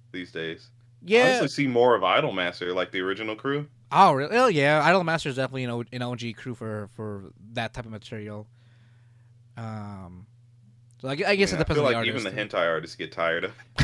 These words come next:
Speaker 2: <laughs> Right? I mean, I get it. I mean, if anything, I pre-, I still prefer the O G, uh, first generation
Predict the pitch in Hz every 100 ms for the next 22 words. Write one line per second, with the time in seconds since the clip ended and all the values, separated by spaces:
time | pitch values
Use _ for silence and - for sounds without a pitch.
0 | - 151 - - - 156 123 117 147 -
1 | _ _ - _ _ _ _ - - -
2 | - - - - 120 131 131 131 - -
3 | - - - - - - - 170 185 143
4 | 139 147 - - - 185 185 196 220 220
5 | 202 170 - 190 170 165 214 190 175 180
6 | 175 156 151 139 147 139 135 131 135 131
7 | - - - 135 127 120 - 123 135 127
8 | 127 120 - 127 127